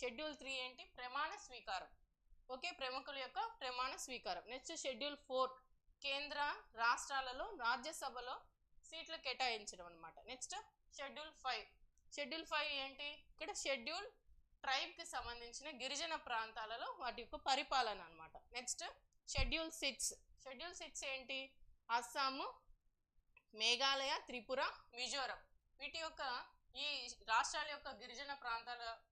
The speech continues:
ప్రజలకి వాటి యొక్క పరిపాలన ఎలా ఏంటి అనేది ఇక్కడ షెడ్యూల్ సిక్స్లో ఉంటుందన్నమాట. నెక్స్ట్ షెడ్యూల్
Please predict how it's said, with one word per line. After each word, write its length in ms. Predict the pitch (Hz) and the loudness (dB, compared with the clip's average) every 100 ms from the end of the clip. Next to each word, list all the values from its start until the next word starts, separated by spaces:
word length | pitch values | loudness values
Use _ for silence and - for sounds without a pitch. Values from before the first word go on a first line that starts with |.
| _ | _
ప్రజలకి 520 | 214 208 240 240 240 392 - - _ - - | -8 -4 -2 -2 -4 -6 -8 -20 _ -12 -2
వాటి 180 | 247 247 | -2 -2
యొక్క 180 | 233 247 233 | -2 0 4
పరిపాలన 480 | 240 247 269 247 240 208 214 | 4 4 6 4 4 -2 -2
ఎలా 140 | 233 233 | -2 -2
ఏంటి 200 | 220 233 233 | -6 -6 -4
అనేది 300 | 220 214 285 539 - | -4 -4 -4 -6 -10
ఇక్కడ 160 | 240 302 - | -8 0 2
షెడ్యూల్ 340 | 262 240 254 269 | 2 0 -6 -8
సిక్స్లో 320 | 202 - 269 208 | -8 -6 -6 -8
ఉంటుందన్నమాట. 520 | 202 180 160 156 - - 247 | -12 -14 -12 -12 -14 -14 -10
నెక్స్ట్ 260 | 240 - 381 453 - - _ | -10 -8 -8 -10 -20 -20 _
షెడ్యూల్ 380 | - 240 294 320 | -4 -2 -2 -2